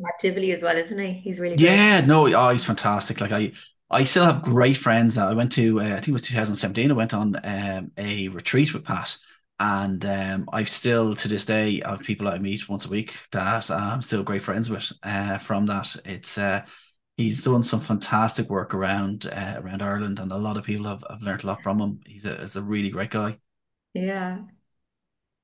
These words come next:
Speaker 2: Yeah.
Speaker 1: He is.
Speaker 2: So tell, tell me, you, you, um, some of the other tools you use, actually, um,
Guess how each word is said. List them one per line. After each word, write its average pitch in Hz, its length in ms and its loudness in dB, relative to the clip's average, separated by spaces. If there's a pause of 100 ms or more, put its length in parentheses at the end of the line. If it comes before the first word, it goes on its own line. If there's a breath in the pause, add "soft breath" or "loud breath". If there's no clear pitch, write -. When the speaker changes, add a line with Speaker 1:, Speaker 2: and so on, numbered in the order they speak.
(340)
Speaker 2:
Yeah. 107 380 -2
Speaker 1:
He - 80 -6
is. - 200 -14
Speaker 2:
So - 80 -6
tell, 240 220 2
tell 269 120 6
me, 233 120 8
you, 175 240 2
you, 190 460 2
um, 156 400 4
some - 160 0
of 339 40 2
the 349 60 6
other 277 100 4
tools 190 220 8
you 147 160 6
use, 151 180 8
actually, - 340 0
um, 104 500 0